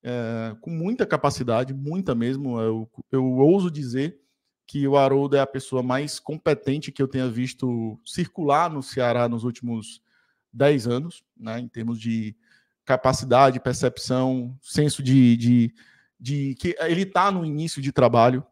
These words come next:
a gente não pode se deixar, ah, falar sobre isso. O que ele tá fazendo até agora é, em parte, muita coisa do que já deveria ter sido feita nos últimos anos, e todo mundo sabe disso, e ele já implementou rapidamente.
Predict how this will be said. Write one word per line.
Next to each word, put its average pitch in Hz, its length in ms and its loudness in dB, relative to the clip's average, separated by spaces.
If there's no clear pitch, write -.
a 113 80 -4
gente 120 220 0
não 127 80 2
pode 131 260 4
se 135 100 -4
deixar, 120 560 0
ah, 113 420 -6
falar 139 380 6
sobre 127 260 -2
isso. 135 320 -6
O 131 80 -10
que - 100 0
ele 175 100 2
tá 180 140 2
fazendo 147 380 2
até 139 160 2
agora 123 360 2
é, 147 100 -2
em 175 100 -6
parte, 131 640 0
muita 208 320 -2
coisa 160 320 0
do 139 120 -6
que - 100 -14
já 165 160 4
deveria 165 320 2
ter 147 100 -4
sido 131 220 -2
feita 135 300 -2
nos 123 160 -2
últimos 117 320 -4
anos, 120 280 -4
e 127 100 -8
todo 156 200 4
mundo 147 160 -2
sabe 120 240 2
disso, - 320 -4
e 147 120 6
ele 143 140 4
já 151 140 4
implementou 147 680 2
rapidamente. 123 640 2